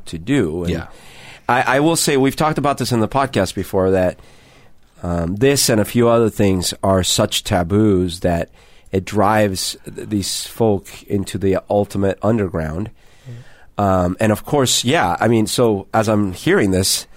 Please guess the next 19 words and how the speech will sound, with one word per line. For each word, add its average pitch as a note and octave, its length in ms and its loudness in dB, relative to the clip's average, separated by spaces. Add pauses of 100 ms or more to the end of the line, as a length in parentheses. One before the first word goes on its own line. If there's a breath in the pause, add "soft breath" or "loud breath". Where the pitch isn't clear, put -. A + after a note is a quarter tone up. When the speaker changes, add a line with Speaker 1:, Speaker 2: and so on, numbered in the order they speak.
(520 soft breath)
Speaker 1:
I'm A#2 220 2
so A#2 800 4 (840)
elated, A2 520 4
so, A2 460 2
so - 200 0
happy A#2+ 360 0
to G#2+ 80 2
hear A2+ 440 0
that. G2 180 0 (180)
I, G#2+ 80 2 (400)
I A2 60 -4
didn't G#2+ 160 2
realize G2+ 260 0
there G2 100 0
were G#2+ 240 2
such - 420 -2
support - 520 -6
groups, F2+ 440 -4
and, F2 360 -6